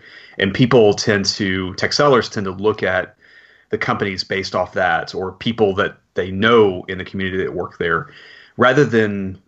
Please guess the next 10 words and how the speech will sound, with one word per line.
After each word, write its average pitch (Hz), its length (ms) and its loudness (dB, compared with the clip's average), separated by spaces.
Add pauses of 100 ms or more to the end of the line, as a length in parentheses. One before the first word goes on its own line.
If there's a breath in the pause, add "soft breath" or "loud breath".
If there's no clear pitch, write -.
(160)
focusing 110 540 -2
on 95 160 -4
maybe 95 460 -4 (160)
what's, - 580 -2 (220)
what 113 240 0
they 113 100 4
can 101 160 -4
be 90 120 -6
successful 92 720 0
at - 340 -4